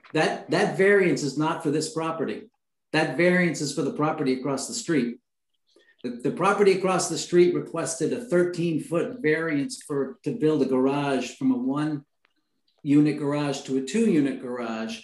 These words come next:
And in two thousand ten, the board granted the variance. The, the key part about that variance is that this neighborhood is trending on trying to improve all the lots. And there's a,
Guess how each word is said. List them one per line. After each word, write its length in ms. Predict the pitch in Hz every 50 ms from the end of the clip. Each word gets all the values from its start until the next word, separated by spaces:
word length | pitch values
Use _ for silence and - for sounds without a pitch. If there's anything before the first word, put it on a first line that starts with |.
| - - _ _ _ _ -
And 120 | 151 147 143
in 120 | 135 127
two 260 | 131 - - 175 175
thousand 400 | - 170 165 156 139 135 139 131
ten, 260 | - - 151 160 151 131
the 80 | 117
board 360 | 117 123 143 143 143 135 117
granted 560 | 120 135 135 143 147 147 - - 135 117 113 -
the 80 | 107
variance. 640 | 110 127 131 135 143 135 117 104 98 95 - - - - - _ _ _ _ _ _
The, 340 | 127 131 131 127 123 123 - - - - 143
the 380 | 131 143 139 131 131 - -
key 340 | - - - 226 240 233 233
part 320 | - - 202 190 190 185 156
about 300 | 131 151 151 143 - -
that 220 | 147 143 131 120
variance 580 | 120 151 165 185 190 185 165 151 131 131 - 135
is 220 | 131 123 117 120
that 180 | 131 120 - -
this 240 | 165 147 - -
neighborhood 920 | 151 151 165 175 185 196 180 175 151 139 - 147 143 135 131 127 120 - - _ _ _ _ - - _ -
is 260 | 143 135 131 - -
trending 840 | - - - 185 185 190 190 185 160 156 143 139 139 135 - - - -
on 300 | 135 131 131 131 131 -
trying 480 | - - 160 160 165 170 175 170 151 143
to 160 | - 156 151
improve 480 | 139 131 127 - 160 170 175 165 151 147
all 260 | 147 147 147 147 -
the 60 | 135
lots. 720 | 120 120 127 131 143 143 127 120 120 - - - - - _
And 140 | 135 127 131
there's 200 | 131 127 117 123
a, 160 | 123 113 117